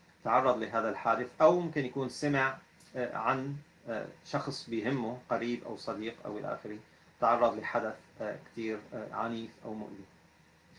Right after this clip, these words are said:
فإذا هذا، آه، أساسي. عم نحكي على بوست تروماتيك، فإذا لازم يكون في شيء trauma حصلت.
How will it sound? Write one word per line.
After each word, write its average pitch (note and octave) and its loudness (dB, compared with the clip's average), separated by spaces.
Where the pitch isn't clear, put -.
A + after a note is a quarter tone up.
فإذا D3 4
هذا، D#3+ 8
آه، A#2+ 0
أساسي. A#2+ 0
عم A2+ -4
نحكي - 2
على B2+ 6
بوست E3 2
تروماتيك، D3+ 4
فإذا C#3+ 0
لازم B2+ 2
يكون A#2+ -6
في A#2+ -6
شيء A#2 -8
trauma A2 2
حصلت. - -12